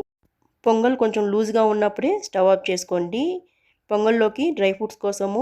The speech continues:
ఒక టూ టేబుల్ స్పూను నెయ్యిని వేసుకొని నెయ్యి పూర్తిగా కరిగిన తర్వాత మీకు ఇష్టమైన డ్రై నట్స్ని ఏవైనా యాడ్ చేసుకోండి. నేను ఇక్కడ ఒక గుప్పెడు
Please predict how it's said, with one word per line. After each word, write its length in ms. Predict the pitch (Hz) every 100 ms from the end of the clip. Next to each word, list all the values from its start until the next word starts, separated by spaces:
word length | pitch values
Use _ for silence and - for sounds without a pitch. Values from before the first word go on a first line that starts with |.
| 311 -
ఒక 120 | 185 185
టూ 80 | 214
టేబుల్ 220 | 208 208 220
స్పూను 340 | - 208 208 277 339 196
నెయ్యిని 240 | 190 208 202
వేసుకొని 420 | 196 - 196 277 359 202
నెయ్యి 260 | 185 202 302 -
పూర్తిగా 320 | 190 196 202 196
కరిగిన 240 | 185 196 190
తర్వాత 340 | 185 180 180 240 339 - _ _ _ _ _
మీకు 160 | 220 220
ఇష్టమైన 360 | 220 226 226 233 349 214
డ్రై 140 | 196 208
నట్స్ని 280 | 208 226 247 208
ఏవైనా 220 | 190 196 190
యాడ్ 140 | 185 185
చేసుకోండి. 460 | 180 175 175 214 294 233
నేను 140 | 185 180
ఇక్కడ 180 | 185 180 180 185
ఒక 80 | 185 175
గుప్పెడు 440 | 185 202 196 214